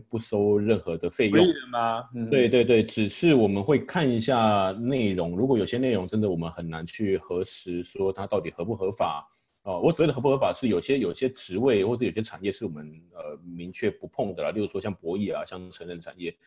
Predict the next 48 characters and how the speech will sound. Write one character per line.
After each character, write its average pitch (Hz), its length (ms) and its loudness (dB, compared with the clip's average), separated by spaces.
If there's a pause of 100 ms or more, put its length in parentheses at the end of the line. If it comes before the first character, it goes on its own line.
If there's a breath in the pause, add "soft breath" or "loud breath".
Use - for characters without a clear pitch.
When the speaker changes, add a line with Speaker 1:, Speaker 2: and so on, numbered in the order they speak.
(160 soft breath)
Speaker 1:
哦， 180 160 -6
Speaker 2:
嗯。 165 80 -14 (180 loud breath)
Speaker 1:
就， 175 120 4
就 190 180 6
除 175 180 2
了 180 60 8
这 180 100 4
个 151 80 8
东 135 120 4
西 135 100 2
我 117 60 4
们 95 80 0
会 98 40 -2
去 113 80 -4
做 113 200 2
一 104 100 2
点， 80 320 -4
呃， 82 180 -10
审 87 180 -6
核 87 120 -4
以 82 100 -4
外， 110 160 4
其 - 140 -2
他 120 60 -2
东 127 100 0
西 117 100 -2
我 117 60 0
们 85 80 -6
基 95 80 -6
本 85 120 -6
上 87 140 -14
就， 87 180 -2 (120)
就 92 100 -8
不 - 160 -16
去 95 180 -10
干 87 220 -4
涉 98 140 -6
了。 117 60 -2
Speaker 2:
你， 160 80 -2
你 - 20 -2
的 180 160 6
意 226 120 4
思 170 140 4
是 175 160 -2
说， 170 420 8
Speaker 1:
对 - 20 2
吧？ 165 100 -14
嗯。 - 20 -20